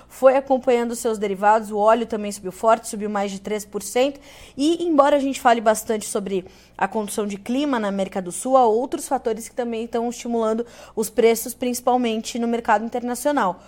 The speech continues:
Como é que fica essa movimentação para os preços aqui no Brasil? Perguntas pra gente fazer pra Vlamir Brandalize, consultor da Brandalize Consulting, já conosco nessa tarde de terça-feira pra começar a trazer essas respostas, né, Vlamir? Boa tarde,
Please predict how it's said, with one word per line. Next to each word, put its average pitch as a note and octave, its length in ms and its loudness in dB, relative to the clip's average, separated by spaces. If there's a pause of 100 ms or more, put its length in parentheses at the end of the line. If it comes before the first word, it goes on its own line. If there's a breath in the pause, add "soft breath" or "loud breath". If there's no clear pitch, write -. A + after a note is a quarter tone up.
(160 soft breath)
Como C#4 180 -4
é D#4 60 0
que D4+ 100 -16
fica - 180 -4
essa C4 160 2
movimentação A3+ 680 -4
para G#3 120 -8
os G#3+ 80 -10
preços G3+ 340 -4
aqui G3+ 160 -6
no A3 80 -4
Brasil? G3+ 420 0 (380 soft breath)
Perguntas D4 400 4
pra D4+ 140 -2
gente D4+ 200 -4
fazer C4+ 280 2
pra C#4 120 0
Vlamir B3 320 2
Brandalize, A3 680 0
consultor A3 400 -6
da G3 100 2
Brandalize G#3 560 -2
Consulting, A#3 640 -4 (300 loud breath)
já B3 180 6
conosco B3 640 0 (240 loud breath)
nessa A#3+ 260 2
tarde A3+ 320 2
de G#3 140 -8
terça-feira A#3+ 680 2
pra C4 240 -2
começar C4 320 -2
a B3 40 -2
trazer A#3 280 -4
essas A#3 240 -10
respostas, G3 640 0
né, G#3+ 100 -4
Vlamir? G#3+ 320 -2
Boa A#3 160 2
tarde, A3 460 2